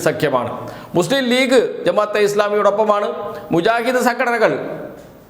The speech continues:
ജമാഅത്തെ ഇസ്ലാമിയോടൊപ്പമാണ്. അങ്ങനെ മറ്റെല്ലാ സംഘടനകളും കാന്തപുരം എ പി അബൂബക്കർ മുസ്ലിയാരുടെ സുന്നി വിഭാഗം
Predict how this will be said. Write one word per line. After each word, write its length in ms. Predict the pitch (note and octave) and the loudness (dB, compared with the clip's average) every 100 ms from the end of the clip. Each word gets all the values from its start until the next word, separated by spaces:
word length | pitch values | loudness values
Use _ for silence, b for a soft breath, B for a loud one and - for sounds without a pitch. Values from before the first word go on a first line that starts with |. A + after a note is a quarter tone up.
| D3+ | -2
ജമാഅത്തെ 320 | F#3 G#3+ G#3+ | 0 0 0
ഇസ്ലാമിയോടൊപ്പമാണ്. 840 | G#3 G#3 G#3 G#3+ G3+ G#3 G#3+ G#3+ A#3 B3+ B B | 0 0 0 2 0 0 2 2 0 -6 B B
അങ്ങനെ 200 | F#3 B3+ A#3 | -2 0 2
മറ്റെല്ലാ 480 | G#3+ G#3 C4+ C4 C#4 C4+ | 2 2 0 2 0 2
സംഘടനകളും 480 | B3+ A#3+ A#3 G3+ C3+ - - | -2 0 2 2 0 -2 -2
കാന്തപുരം 460 | D3 F#3 G3 G3+ G3+ G3 | -2 0 2 2 2 0
എ 20 | F#3+ | 0
പി 100 | G3+ G3 G3 - | 0 0 -2 -4
അബൂബക്കർ 400 | E3+ G3+ G3 G3 F#3 | 0 0 0 -2 -2
മുസ്ലിയാരുടെ 520 | E3 G3+ F#3+ F#3 G#3 B3+ B B B | -2 -2 0 0 0 -2 B B B
സുന്നി 260 | E3+ G3 G#3 G3+ | -2 2 2 2
വിഭാഗം 440 | E3+ G3 G3 G3 | 0 0 0 -2